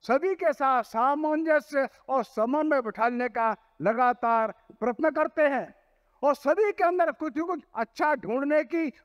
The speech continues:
उनकी प्रवृत्ति है। वे अत्यंत और अनन्य सेवाभावी है। ये सारे गुण जो धर्म के गुण होंगे गांधी के जीवन में कहीं न कहीं हमको दिखते हैं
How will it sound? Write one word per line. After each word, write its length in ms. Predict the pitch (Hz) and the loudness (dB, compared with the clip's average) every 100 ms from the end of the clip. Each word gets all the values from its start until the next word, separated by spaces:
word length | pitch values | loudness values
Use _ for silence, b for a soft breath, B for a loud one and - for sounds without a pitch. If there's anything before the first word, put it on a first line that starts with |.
| b | b
उनकी 280 | 254 285 349 | -6 -4 -4
प्रवृत्ति 580 | - 262 294 330 - 466 | -4 -4 -2 -2 0 0
है। 460 | 415 269 151 - _ _ _ _ _ _ _ - | 2 2 -2 -10 _ _ _ _ _ _ _ -2
वे 80 | 180 | 0
अत्यंत 640 | 175 _ 226 247 247 233 | 0 _ -2 -2 -2 0
और 260 | 226 214 202 | 2 2 2
अनन्य 500 | 196 233 240 240 214 _ | 0 0 0 -2 -4 _
सेवाभावी 720 | - 175 196 233 202 214 247 226 | -10 -4 0 0 2 0 0 -4
है। 200 | - - _ _ _ _ _ _ _ _ _ _ _ _ _ _ _ _ _ - | -6 -10 _ _ _ _ _ _ _ _ _ _ _ _ _ _ _ _ _ -2
ये 120 | 285 294 | 0 0
सारे 600 | - 247 302 381 427 415 | -2 0 2 0 -2 -2
गुण 220 | 392 392 | -2 0
जो 140 | 381 | -2
धर्म 380 | 285 262 320 349 | -2 -2 0 -2
के 220 | 311 311 | 0 0
गुण 220 | 269 285 | 0 -4
होंगे 460 | 285 254 269 269 247 _ _ _ _ _ _ - | -2 -2 0 0 0 _ _ _ _ _ _ -4
गांधी 400 | 220 240 233 233 | 0 0 -2 -2
के 120 | 220 | -4
जीवन 380 | 175 233 233 220 | -2 -2 -2 -2
में 260 | 226 226 - _ - | -2 -4 -8 _ -4
कहीं 220 | 220 233 | -2 0
न 100 | 233 | 0
कहीं 300 | 233 233 214 _ _ - | 0 -2 -4 _ _ -8
हमको 280 | 185 196 185 | -6 -2 -2
दिखते 380 | 185 220 269 240 | -2 -4 0 0
हैं 340 | 247 320 262 | 2 2 0